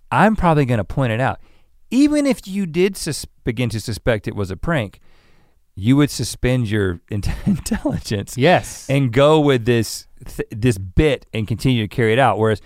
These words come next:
Speaker 1: that's just, I don't have that in me. I
Speaker 2: Now,
Speaker 1: ju-
Speaker 2: so for the record, I did not do that.
Speaker 1: Right, you, it, we got you.
Speaker 2: <laughs>
Speaker 1: We
Speaker 2: You
Speaker 1: really
Speaker 2: got
Speaker 1: got
Speaker 2: me.
Speaker 1: you. And that's when it's
Speaker 2: I
Speaker 1: funniest.
Speaker 2: still haven't watched that one back. I would watch that one
Speaker 1: And it,
Speaker 2: back.
Speaker 1: well, and because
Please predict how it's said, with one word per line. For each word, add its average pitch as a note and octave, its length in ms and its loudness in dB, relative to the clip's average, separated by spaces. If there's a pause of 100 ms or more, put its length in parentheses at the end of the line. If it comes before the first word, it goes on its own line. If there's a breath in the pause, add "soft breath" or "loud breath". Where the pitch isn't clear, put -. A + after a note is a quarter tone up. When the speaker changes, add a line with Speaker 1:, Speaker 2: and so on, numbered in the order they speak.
(180 soft breath)
Speaker 1:
that's G3 200 0
just, F3+ 160 -6
I C#3+ 120 0
don't E3+ 140 2
have C#3 160 2
that G2+ 140 -2
in D3 140 2
me. G#2 180 -6
I - 120 4
Speaker 2:
Now, D#3 160 4
Speaker 1:
ju- - 40 -12 (240)
Speaker 2:
so D#3+ 140 0
for A#3+ 160 2
the G3 100 2
record, F3 280 4
I C#3 100 4
did C3+ 340 0
not A#2+ 320 0
do C#3 200 2
that. G#2+ 380 -2
Speaker 1:
Right, C3 180 2
you, F3+ 340 2
it, F3+ 160 4
we A3+ 140 4
got E3+ 340 2
you. - 140 -10
Speaker 2:
<laughs> E4 180 -4
Speaker 1:
We G3+ 140 4
Speaker 2:
You G#3+ 60 2
Speaker 1:
really G#3+ 180 6
Speaker 2:
got C#3 80 0
Speaker 1:
got C#3+ 160 4
Speaker 2:
me. G#2 80 -4
Speaker 1:
you. E2+ 100 -10 (280 soft breath)
And D#3 180 4
that's G#3+ 220 4
when G#3+ 120 2
it's E3 160 -2
Speaker 2:
I - 40 -18
Speaker 1:
funniest. F3+ 320 4
Speaker 2:
still F4+ 140 4
haven't A#3+ 200 4
watched G3 240 4
that E3+ 100 2
one C3+ 120 -2
back. B2 260 2
I B2 140 4
would D3+ 220 2
watch A#2 240 0
that A2 160 -4
one D#3 80 2
Speaker 1:
And F#3 80 2
it, G3+ 60 0
Speaker 2:
back. F3 120 -12 (100)
Speaker 1:
well, F#3 220 6
and D#3 120 2
because D#3+ 420 2